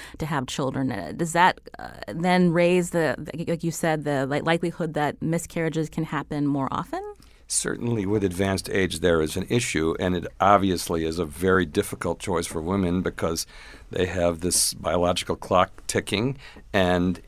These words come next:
Speaker 2: uh, yet they want to establish their career. And so as, not only is it a little bit more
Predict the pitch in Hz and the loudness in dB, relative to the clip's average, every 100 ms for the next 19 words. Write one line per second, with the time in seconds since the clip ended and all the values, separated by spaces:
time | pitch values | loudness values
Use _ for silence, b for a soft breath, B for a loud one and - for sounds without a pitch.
0 | - 95 87 - 95 92 - - - 90 | -6 -2 -2 -2 2 2 2 -4 -4 2
1 | 85 90 90 92 - 92 90 92 - 82 | 4 4 2 -2 0 2 2 0 0 0
2 | - 80 90 107 131 - - 82 80 - | 0 -2 2 2 2 0 -4 -4 -2 -2
3 | - 90 85 B B B - 101 104 92 | 2 2 2 B B B 2 6 6 6
4 | - b b b - 117 120 180 170 120 | 2 b b b -4 4 6 10 8 8
5 | 104 - 95 90 - - - - - - | 4 2 0 0 -4 -8 -20 -20 -20 -20
6 | - - - 117 117 127 107 110 - - | -20 -20 -2 2 4 4 4 2 0 0
7 | 101 101 98 | 4 4 2